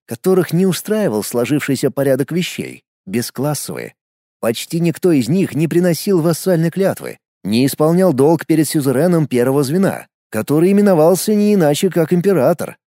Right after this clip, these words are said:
и не позволял помыкать с собой. Их насильно отправляли в резервации. Они стояли комом в горле у верховного правителя. Но их нельзя было просто взять и уничтожить. Это бы подпортило безупречную репутацию тех, кто стоял на вершине власти.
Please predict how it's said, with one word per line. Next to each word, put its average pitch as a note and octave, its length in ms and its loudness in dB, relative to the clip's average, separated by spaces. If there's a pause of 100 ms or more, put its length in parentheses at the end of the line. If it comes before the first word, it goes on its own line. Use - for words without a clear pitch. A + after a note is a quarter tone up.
(120)
и A#2 140 -4
не D#3 120 0
позволял F3 520 2
помыкать C#3+ 440 0
с - 60 -8
собой. B2+ 380 -4 (460)
Их C3 220 -2
насильно D3 600 -2
отправляли C#3+ 500 0
в B2+ 60 0
резервации. C#3 760 -2 (480)
Они B2+ 540 0
стояли F3+ 520 0
комом D3 440 0
в G#2+ 80 -6
горле D#3+ 460 2
у D3+ 80 0
верховного D3 580 0
правителя. G#2 640 -6 (360)
Но A#2+ 220 -2
их C3+ 180 0
нельзя D3 400 2
было D#3 200 2
просто C#3+ 420 0
взять A2 480 0
и C3 140 -4
уничтожить. D3+ 720 -2 (360)
Это D#3+ 400 2
бы E3+ 140 4
подпортило E3 800 0
безупречную D3 680 0
репутацию C3+ 520 0
тех, C3+ 460 0
кто D#3+ 200 -2
стоял C#3+ 460 0
на C#3+ 100 2
вершине D3 460 0
власти. F#3+ 520 -4